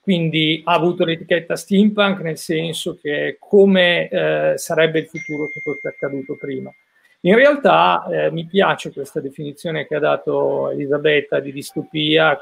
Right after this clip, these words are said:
come il luogo cattivo. Mondo nove è un luogo cattivo per eccellenza, in cui al vertice della catena elim-,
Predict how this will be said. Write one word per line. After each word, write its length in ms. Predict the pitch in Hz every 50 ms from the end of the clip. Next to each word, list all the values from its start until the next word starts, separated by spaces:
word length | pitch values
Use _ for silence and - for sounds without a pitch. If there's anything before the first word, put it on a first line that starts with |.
| -
come 580 | - 143 139 143 143 143 143 143 143 143 139 - -
il 240 | 143 143 147 143
luogo 500 | 139 143 151 156 147 151 151 147 156 - -
cattivo. 640 | - - _ _ _ 131 127 - - - - - _ _ _ _ _ _ _ _
Mondo 200 | 175 165 175 202
nove 420 | 202 170 147 143 139 156 165 156
è 40 | 151
un 180 | 147 151 156 143
luogo 360 | 139 147 156 156 156 165 165
cattivo 540 | - 135 - _ - 156 156 160 160 160 151
per 200 | - 135 127 139
eccellenza, 920 | 143 139 - - 143 135 156 180 175 156 143 143 123 - - 139 131 127 131
in 160 | 135 143 143 135
cui 520 | - - 170 156 151 147 147 147 147 143 - _ _ _ _ _ _
al 160 | - 147 143
vertice 520 | 143 165 180 190 185 196 196 190 - 175 160
della 260 | 147 147 147 147 -
catena 380 | - 160 165 - 170 165 156
elim-, 280 | 151 147 147 147 156 156